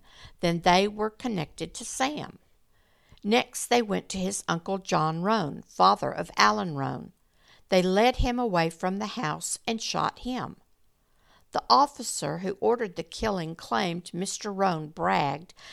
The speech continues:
that he had killed Union men, but more likely he committed no crime except being related to Sam Hildebrand and Alan Roan. Captain Ez Roger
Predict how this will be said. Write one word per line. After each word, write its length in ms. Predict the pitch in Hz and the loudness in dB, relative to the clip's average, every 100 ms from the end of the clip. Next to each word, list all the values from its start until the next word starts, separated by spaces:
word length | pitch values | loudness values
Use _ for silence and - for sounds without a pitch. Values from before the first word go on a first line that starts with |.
| - | -4
that 200 | - 185 | 2 2
he 200 | - 214 | 2 0
had 200 | 202 202 | 0 -2
killed 400 | - 139 131 143 | -6 -4 -4 -6
Union 440 | 156 143 139 135 151 | -6 -4 -4 -6 -4
men, 400 | 208 165 - - _ - - _ _ | -4 -4 -8 -16 _ -20 -20 _ _
but 200 | 226 - | -4 -2
more 280 | 233 269 302 | -2 -2 0
likely 400 | 208 165 - 175 | 0 0 -2 -8
he 180 | - - | -6 -8
committed 540 | - 202 170 151 156 | -6 -4 -4 -4 -4
no 180 | 170 202 | -2 -2
crime 540 | - - 196 147 143 - | -4 -6 -4 -4 -6 -8
except 760 | - - - 220 - - - | -8 -6 -2 -2 -2 -8 -8
being 240 | 165 165 | -4 -2
related 480 | 170 180 175 147 170 | -2 -2 -2 -2 -8
to 120 | - | -10
Sam 400 | 185 - 160 135 | -10 -6 -4 -4
Hildebrand 800 | 147 190 208 208 139 135 139 175 - - - _ | -4 -4 -4 -6 -6 -6 -8 -12 -18 -20 -20 _
and 180 | 190 185 | -8 -4
Alan 380 | 165 143 143 151 | -4 -4 -6 -6
Roan. 380 | 185 180 - 175 _ _ _ _ _ _ _ _ _ _ _ _ _ | -4 -4 -8 -14 _ _ _ _ _ _ _ _ _ _ _ _ _
Captain 520 | - 220 226 - 269 269 | 0 2 2 -4 -8 -4
Ez 340 | 254 262 - | -2 -2 -2
Roger 520 | 165 147 151 143 156 | -2 -2 -4 -8 -10